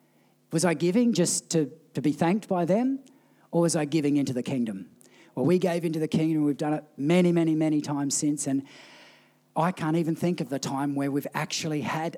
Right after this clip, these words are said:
accolades or thank yous or anything like that. In fact, normally it's been deathly <laughs> silence. And we do it because we do it for the King, because we know Scripture is powerful. It is true. And he will never let you down.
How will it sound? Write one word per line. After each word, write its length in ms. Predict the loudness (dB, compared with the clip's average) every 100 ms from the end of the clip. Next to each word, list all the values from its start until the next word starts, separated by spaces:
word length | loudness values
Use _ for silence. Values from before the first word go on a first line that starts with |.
| -6
accolades 680 | -6 -4 -2 0 0 0
or 80 | -2
thank 380 | 0 -2 0 -2
yous 140 | -2
or 100 | -2
anything 480 | 0 0 0 0 0
like 280 | 0 -2 -4
that. 140 | -4
In 60 | -4
fact, 200 | -6 -2
normally 340 | 0 0 0
it's 140 | -2 -2
been 280 | -2 -2 -4 -2
deathly 400 | -2 -2 -2 -2
<laughs> 0 |
silence. 800 | 0 -2 0 -2 -2 -4 -4 -4 -10 -20 -20 -14 -2
And 180 | 0 2
we 120 | 2
do 200 | 2 2
it 120 | 0
because 260 | -2 -4 -2
we 80 | 0
do 180 | 0
it 80 | 0
for 100 | -2
the 80 | -6
King, 380 | -4 -4 -4 -10 _ _ _ _ _ -8
because 280 | -6 -4
we 120 | -2 0
know 240 | 2 2
Scripture 480 | 0 -2 -2 -2 -2
is 180 | -2 -2
powerful. 640 | 0 0 0 -2 -6 -6 -12 -10
It 160 | -2 0
is 220 | 0 -2
true. 380 | -2 0 0 0 -4 -6
And 140 | -2
he 180 | 2 4
will 160 | 4 4
never 480 | 4 6 6 6 6
let 220 | 4 2
you 140 | 2
down. 500 | 2 2 2 -2 -8